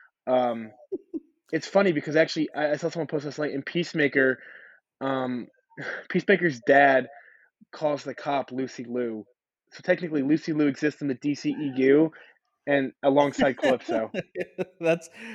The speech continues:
Speaker 2: that's a, that's a hilarious thing. We never get a, what was the last time we had a "doesn't he look like this" kind of actor thing? I don't think we ever got that kind of joke
Speaker 1: There is,
Speaker 2: before.
Speaker 1: there's actually an extended cut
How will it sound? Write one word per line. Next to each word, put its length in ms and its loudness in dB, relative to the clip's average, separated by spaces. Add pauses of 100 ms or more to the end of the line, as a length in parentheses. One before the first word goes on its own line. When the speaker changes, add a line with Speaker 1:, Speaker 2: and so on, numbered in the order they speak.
(140)
Speaker 2:
that's 200 0
a, 480 2
that's 180 -2
a 40 2
hilarious 600 0
thing. 200 -4
We 140 -4
never 300 2
get 440 -2 (100)
a, 640 -2 (320)
what 140 2
was 100 0
the 100 0
last 360 2
time 180 -2
we 120 -6
had 200 -2
a 240 -2 (100)
"doesn't 220 -4
he 120 -4
look 280 -6
like 200 -4
this" 180 -6
kind 180 -6
of 100 -4
actor 680 -4
thing? 360 -4
I 160 -6
don't 160 -6
think 160 -14
we 120 -10
ever 220 -10
got 220 -4
that 160 -8
kind 140 -6
of 100 -8
joke 340 -8
Speaker 1:
There 160 4
is, 120 4
Speaker 2:
before. 120 -6 (360)
Speaker 1:
there's 180 -2
actually 260 0
an 80 0
extended 460 -2
cut 340 0